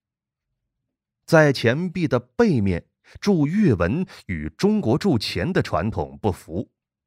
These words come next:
可能是受外来文化的影响，也可能是一种纪范的符号。今天我们虽然能够证明开元通宝钱币背面的月纹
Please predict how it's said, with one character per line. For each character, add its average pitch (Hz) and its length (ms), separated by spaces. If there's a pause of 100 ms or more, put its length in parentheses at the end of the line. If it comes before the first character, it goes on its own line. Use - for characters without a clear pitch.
(340)
可 120 140
能 127 140
是 151 120
受 120 240
外 143 280
来 87 160
文 87 260
化 92 160
的 78 100
影 76 200
响， - 180 (800)
也 151 240
可 123 140
能 107 160
是 139 160
一 135 120
种 78 340 (240)
纪 175 360
范 120 280
的 80 120
符 101 300
号。 - 260 (1000)
今 139 200
天 101 300 (400)
我 98 100
们 110 120
虽 139 160
然 101 180
能 95 120
够 107 140
证 113 160
明 78 340 (520)
开 202 200
元 147 240
通 196 260
宝 80 180
钱 92 360
币 143 200
背 156 400
面 113 160
的 92 100
月 139 200
纹 95 300